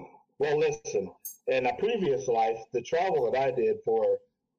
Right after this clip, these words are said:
oh, probably about eleven years, I worked for the company twelve and a half years. I traveled between Asia, Europe, and Mexico very extensively.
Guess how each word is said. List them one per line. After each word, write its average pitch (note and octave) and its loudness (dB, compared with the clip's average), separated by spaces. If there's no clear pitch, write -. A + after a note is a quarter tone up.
oh, F#3+ 0
probably F3 0
about C3 0
eleven B2+ 0
years, C3+ 2
I B2 2
worked C3+ -4
for B2+ -2
the A2+ -8
company - -4
twelve C3+ 0
and - -2
a C3 -2
half B2+ -4
years. G2+ 0
I C3 0
traveled B2 -2
between A#2 -2
Asia, C#3+ 0
Europe, B2 0
and A2 -4
Mexico G#2+ -2
very E3 2
extensively. B2+ -2